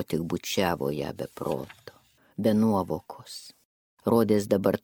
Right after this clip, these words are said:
tapo pasiryžęs atsibučiuoti už visą savo sugaištą jaunystę. Jei buvo jam lemta pagyventi dar dvidešimt metų, tai rodės kondensavo, tirštino juos į dvejus, trejus,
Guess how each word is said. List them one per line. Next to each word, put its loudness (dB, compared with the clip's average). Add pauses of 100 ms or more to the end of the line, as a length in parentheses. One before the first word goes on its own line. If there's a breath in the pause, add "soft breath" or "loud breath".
(120)
tapo 2
pasiryžęs -2
atsibučiuoti -4
už -8
visą -4
savo -4
sugaištą -6
jaunystę. -6 (500)
Jei 6
buvo 4
jam 6
lemta 6
pagyventi 4
dar 2
dvidešimt 0
metų, 0
tai 2
rodės 0
kondensavo, 2
tirštino 0
juos 0
į -6
dvejus, 2
trejus, -2